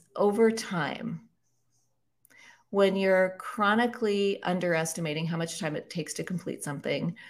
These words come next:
chronically overestimating your ability to complete something in a sh-, very short period of time,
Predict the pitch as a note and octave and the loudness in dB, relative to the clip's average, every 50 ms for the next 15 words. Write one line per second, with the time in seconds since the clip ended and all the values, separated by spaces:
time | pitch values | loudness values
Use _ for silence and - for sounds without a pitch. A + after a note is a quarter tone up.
0 | - - _ - - G#3 G3+ G3 G3 F#3+ - G3 F3+ E3+ - - G#3+ A3+ A3+ A3 | -20 -20 _ -2 4 6 6 8 6 6 4 4 4 4 6 10 12 12 12 12
1 | G3 F3+ E3 E3+ - - E3+ D#3+ C#3 C3+ C#3 D#3 D#3+ D#3+ D#3+ D#3 D3+ D3 - - | 12 10 10 8 6 2 0 0 2 2 0 0 0 2 4 4 4 2 2 0
2 | - F3 D#3 - F3+ G3+ A3 G#3+ F3+ D3+ D3 D3 D3+ D3+ - - - F3+ D#3+ D3+ | -2 -2 0 2 4 6 6 6 6 4 4 2 0 -2 -4 -4 -2 -2 -2 -2
3 | - - E3 E3 - - B3+ C#4 C4+ - F3+ D3+ D#3+ - E3 D#3+ D3+ - D#3+ D3+ | -4 -4 -6 -6 -4 -2 -2 -2 0 0 0 0 0 0 -2 -2 -2 -2 -2 0
4 | D3 D3+ - - - D3+ D3 D#3+ - - G#3+ G#3+ - - - F3+ D3+ D3 D3+ D3 | -2 -2 -4 -2 0 0 0 0 0 0 0 -2 -2 -2 -2 0 0 2 2 0
5 | - D#3+ - - - D3 D2+ - - - - | 0 -2 -4 -6 -6 -4 -4 -4 -4 -6 -6